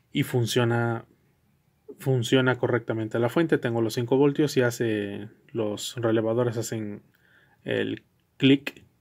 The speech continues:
eh, en forma secuencial, como lo vimos hace rato. Bien, hemos buscado el, el datasheet, la hoja técnica de este elemento, de este dispositivo, de este componente electrónico.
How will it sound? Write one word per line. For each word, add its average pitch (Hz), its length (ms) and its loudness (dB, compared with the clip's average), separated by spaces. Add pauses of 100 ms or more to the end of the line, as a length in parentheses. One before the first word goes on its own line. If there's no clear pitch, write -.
(440)
eh, 110 220 -4
en 107 80 -6
forma 123 220 0
secuencial, 127 420 2
como 120 160 -2
lo 110 100 2
vimos 113 280 -2
hace 113 160 -8
rato. 127 320 2 (1700)
Bien, 123 240 4 (1120)
hemos 143 300 6
buscado 131 580 4
el, 110 400 0 (380)
el 110 300 -2
datasheet, 127 680 2 (680)
la 120 120 -2
hoja 117 160 -6
técnica 117 460 -2
de 107 80 -4
este 110 220 -4
elemento, 113 460 -2 (260)
de 120 80 -4
este - 180 -10
dispositivo, 113 800 -4
de 104 100 -4
este 107 180 -8
componente 113 540 -6
electrónico. 143 580 2